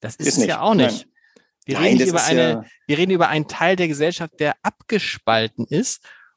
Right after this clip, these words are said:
Speaker 1: und
Speaker 2: Ja.
Speaker 1: dem man ja auch, wo die, wo die Mehrheit, ich finde, wo die Mehrheit jetzt eine, eine Zeit lang, ähm,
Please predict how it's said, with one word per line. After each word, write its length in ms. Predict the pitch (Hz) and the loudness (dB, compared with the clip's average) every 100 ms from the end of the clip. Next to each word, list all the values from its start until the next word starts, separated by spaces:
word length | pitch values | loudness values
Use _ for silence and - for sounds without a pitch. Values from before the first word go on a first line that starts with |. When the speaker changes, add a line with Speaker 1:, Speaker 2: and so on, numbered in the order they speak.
| _ | _
Speaker 1:
und 120 | 139 | 0
Speaker 2:
Ja. 40 | 151 | 2
Speaker 1:
dem 140 | 165 | 4
man 140 | 175 | 4
ja 160 | 165 151 | 4 2
auch, 180 | 156 - | 0 -2
wo 140 | 151 160 | -2 -2
die, 300 | - 156 147 | -2 -4 -2
wo 100 | 160 | 0
die 140 | 156 | 2
Mehrheit, 480 | 147 165 185 202 190 | 2 2 2 0 -2
ich 80 | - | 0
finde, 240 | 170 147 | 0 0
wo 60 | 151 | -2
die 120 | 139 | 0
Mehrheit 380 | 143 175 185 156 | 0 0 -2 -2
jetzt 320 | 151 - - - _ _ _ - | -4 -8 -14 -20 _ _ _ -6
eine, 160 | 143 - | -4 -4
eine 120 | 143 | -4
Zeit 360 | 120 - 156 170 | 0 2 2 2
lang, 380 | 165 151 147 - | 2 2 0 -4
ähm, 540 | 127 131 131 131 120 | -2 0 0 -2 -4